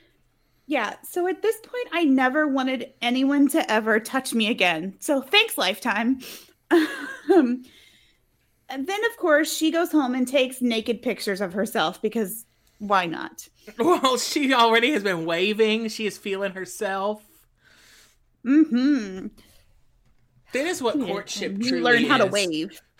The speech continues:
Speaker 1: Yeah, it's not your husband buying you balloons on Valentine's Day and telling you you need a good drink and a stiff one. It's touching your own nipples through the windows of a prison.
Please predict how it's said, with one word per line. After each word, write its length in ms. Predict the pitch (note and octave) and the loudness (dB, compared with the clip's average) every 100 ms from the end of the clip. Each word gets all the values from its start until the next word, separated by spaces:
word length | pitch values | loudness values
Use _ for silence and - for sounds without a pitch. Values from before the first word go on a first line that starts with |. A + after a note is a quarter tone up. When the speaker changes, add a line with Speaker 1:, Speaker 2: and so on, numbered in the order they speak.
| _ _ _ _ _ _ _ _ _ _ _ _ _ _ _ _ _ _ - - _ _ _ _ - - | _ _ _ _ _ _ _ _ _ _ _ _ _ _ _ _ _ _ -20 -20 _ _ _ _ -20 -14
Speaker 1:
Yeah, 200 | G3 - | -10 -10
it's 140 | G#3+ | -6
not 140 | C#4+ C#4 | -4 -2
your 120 | C4+ | -2
husband 400 | A#3+ A3+ A#3+ A3+ | -2 -2 -2 0
buying 420 | G3+ G#3 G#3+ G#3 | 0 0 -2 -6
you 420 | G3 F#3+ F#3+ F#3 - _ _ _ _ _ _ | -6 -6 -8 -8 -14 _ _ _ _ _ _
balloons 440 | G#3 A3 A3 A3 A3 | -6 -4 -2 -2 -2
on 100 | G3+ | -4
Valentine's 480 | G3 G#3 G#3+ F#3+ | -4 -4 -6 -6
Day 200 | G3 F#3 | -4 -4
and 100 | F3 | -4
telling 240 | G3 G3+ G3 | -4 -4 -4
you 80 | F#3+ | -6
you 180 | G3 | -8
need 140 | G#3 G3 | -6 -4
a 60 | |
good 220 | F#3 G3+ F#3+ | -2 -2 -4
drink 260 | F#3+ G3 | -6 -6
and 100 | G3+ | -8
a 40 | - | -8
stiff 400 | - A3 G#3 F#3+ | -8 -6 -6 -4
one. 340 | E3+ E3 F3+ - - _ _ | -4 -4 -6 -14 -20 _ _
It's 300 | G3 F#3+ - - _ _ _ _ - | -14 -12 -16 -16 _ _ _ _ -6
touching 280 | - B3+ | -4 -4
your 140 | A3 G3+ | -2 -2
own 200 | G3+ G3+ | -2 -2
nipples 380 | G3+ G3+ F#3 F#3 | -2 -2 -4 -4
through 100 | F#3+ | -6
the 100 | F3+ | -4
windows 280 | F#3 F#3 F3+ | -2 -2 -2
of 120 | E3 | -6
a 60 | |
prison. 540 | E3 F#3+ E3+ E3 D#3+ | -6 -6 -2 -2 -4